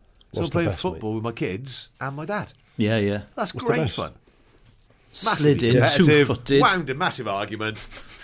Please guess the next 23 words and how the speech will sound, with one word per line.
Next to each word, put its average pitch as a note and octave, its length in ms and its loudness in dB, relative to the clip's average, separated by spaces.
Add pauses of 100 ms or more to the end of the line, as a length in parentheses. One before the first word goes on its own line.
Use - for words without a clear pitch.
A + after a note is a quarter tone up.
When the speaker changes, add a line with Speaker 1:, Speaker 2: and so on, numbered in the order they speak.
(200)
Speaker 2:
<laughs> - 560 -20
Noah D3 240 2
cleaned G#2 260 -4
out F#2 140 -2
my F2 80 -6
dad. G#2 440 2
<laughs> - 1300 -10
Big D#3 180 0
Speaker 1:
Got G#2 120 0
Speaker 2:
fight. G2 240 4
Speaker 1:
it. - 160 -12 (180)
Speaker 3:
Leant F#3 320 6
over C3+ 300 8
him, C#3 160 8
Alf-Finger C#3 440 4
Haaland A2+ 380 4
versus A#2 340 -2
Roy A#2 140 -2
Keane A2+ 320 -4
style. B2 160 2
Speaker 2:
Ah. G2+ 840 -2 (120)
Speaker 3:
Get E3+ 240 6
up! C#3 200 2